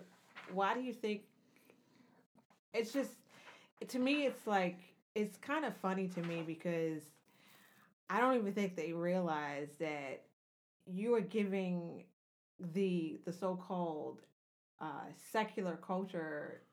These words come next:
more than enough fodder, um, in, in regards to, uh, comedy. And,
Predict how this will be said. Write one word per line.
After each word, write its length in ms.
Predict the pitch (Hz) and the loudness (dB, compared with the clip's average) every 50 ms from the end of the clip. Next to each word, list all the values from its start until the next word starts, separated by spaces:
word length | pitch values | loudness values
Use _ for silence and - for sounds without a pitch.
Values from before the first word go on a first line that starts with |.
| _ - - | _ -14 -6
more 320 | 180 185 202 214 220 226 214 | -4 -2 2 4 4 4 4
than 140 | 208 208 | 4 2
enough 300 | 196 190 185 180 180 180 | 0 2 2 0 0 0
fodder, 680 | 180 185 170 175 180 165 160 147 151 147 151 160 170 - - _ _ _ _ _ _ - - _ _ _ - - | 2 2 2 2 2 0 -2 -2 -2 -2 -4 -6 -8 -10 -14 _ _ _ _ _ _ -20 -20 _ _ _ -4 0
um, 480 | 185 175 170 165 160 156 156 151 - - | 2 4 4 4 4 2 0 -2 -4 -4
in, 160 | 170 170 160 - - | -4 -4 -4 -4 -4
in 120 | 185 180 170 | -2 -2 0
regards 500 | 175 175 175 165 160 160 165 160 165 - | 0 0 0 0 0 0 -2 -4 -6 -12
to, 560 | - - 190 180 170 160 156 156 156 151 151 147 - - | -10 -4 -2 0 0 0 0 -2 -4 -6 -6 -8 -10 -10
uh, 220 | - 147 - 127 - - | -8 -8 -8 -8 -10 -12
comedy. 880 | - 196 180 170 170 160 160 147 151 139 139 139 135 127 120 - - - | -8 -6 -4 -4 -4 -4 -6 -6 -6 -8 -8 -10 -10 -10 -10 -10 -10 -8
And, 600 | 147 151 147 135 135 135 120 120 117 - 180 | -8 -8 -8 -8 -8 -10 -10 -12 -12 -12 -12